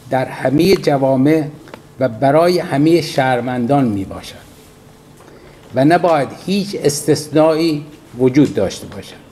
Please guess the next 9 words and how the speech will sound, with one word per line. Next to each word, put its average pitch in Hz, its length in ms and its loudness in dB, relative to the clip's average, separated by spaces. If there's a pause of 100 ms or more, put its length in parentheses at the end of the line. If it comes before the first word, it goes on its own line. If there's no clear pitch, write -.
(1080)
یک 185 340 2
معلول 180 540 4
به 151 80 -6
عنوان 160 420 2
یک 170 300 0
شهروند 147 800 0 (380)
دارای 151 500 4
حقوقی 170 600 2
است 151 180 -8